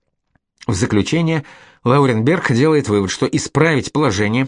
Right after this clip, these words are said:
то есть дать воду для употребления жителям совершенно обезвредную, нельзя иначе, как не перестроя сей канал изново. В тысяча восемьсот тридцатом году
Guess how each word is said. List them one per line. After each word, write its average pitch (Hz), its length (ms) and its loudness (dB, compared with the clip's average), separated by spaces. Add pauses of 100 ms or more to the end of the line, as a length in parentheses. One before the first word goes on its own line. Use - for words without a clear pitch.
то 127 80 -4
есть 98 180 -6
дать 135 320 0
воду 120 420 0
для 110 260 0
употребления 113 720 0
жителям 107 380 0
совершенно 104 600 -2 (240)
обезвредную, 110 920 0 (680)
нельзя 113 400 2
иначе, 143 300 -4
как 131 220 -4
не 127 140 2
перестроя 135 680 0
сей 147 260 -2
канал 101 480 -2 (280)
изново. 92 480 0 (1700)
В - 80 -20
тысяча 185 440 -2
восемьсот 117 480 -2
тридцатом 107 480 0
году 113 280 0